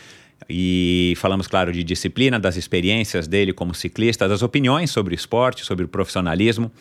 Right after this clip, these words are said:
doping e muito mais. Tenho certeza que você vai adorar mais esse episódio da série Irmãos no Endorfina Podcast. Por enquanto foram três, né, três pares aí de irmãos. Se eu não me engano, acho que você pode até me corrigir aqui no post do episódio de hoje, se você quiser, mas eu acho que não tem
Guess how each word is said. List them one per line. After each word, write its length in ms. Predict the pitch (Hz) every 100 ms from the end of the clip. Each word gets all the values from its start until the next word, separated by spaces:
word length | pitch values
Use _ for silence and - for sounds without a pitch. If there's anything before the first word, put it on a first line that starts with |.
| - - -
doping 520 | 92 113 117 127 120 -
e 80 |
muito 400 | 101 104 123 120
mais. 280 | 120 92 90
Tenho 160 | - 135
certeza 500 | 156 127 135 131 123
que 100 | -
você 240 | 101 101 107
vai 220 | 95 95
adorar 400 | 123 113 90 110
mais 260 | 101 110 95
esse 220 | 98 98
episódio 480 | - 85 95 98 92
da 120 | 92
série 300 | - 98 120
Irmãos 540 | 123 104 139 139 - - - -
no 100 | 127
Endorfina 540 | 120 120 - 117 92
Podcast. 640 | 85 101 92 127 143 - - - - -
Por 100 | 107
enquanto 340 | 95 107 101
foram 540 | - 101 95 92 90 82 _
três, 480 | - 113 143 107 -
né, 160 | 95 110
três 320 | - 101 104
pares 420 | - 95 98 85
aí 100 | 82
de 140 | 85 92
irmãos. 420 | 87 98 123 - -
Se 120 | -
eu 60 | 113
não 80 | 107
me 60 |
engano, 240 | 101 101 107
acho 120 | -
que 220 | - 92 73 -
você 160 | - 107
pode 200 | 92 90
até 120 | 95
me 120 | 92
corrigir 460 | 90 87 82 87 82
aqui 200 | 76 87
no 240 | 82 80
post 320 | - 85 82
do 60 | 85
episódio 360 | 80 87 85
de 80 | 82
hoje, 200 | 90 85
se 100 | -
você 240 | 85 80 82
quiser, 300 | 80 82 101
mas 140 | 92
eu 100 | 92
acho 120 | 92
que 80 | -
não 140 | 92
tem 240 | 90 92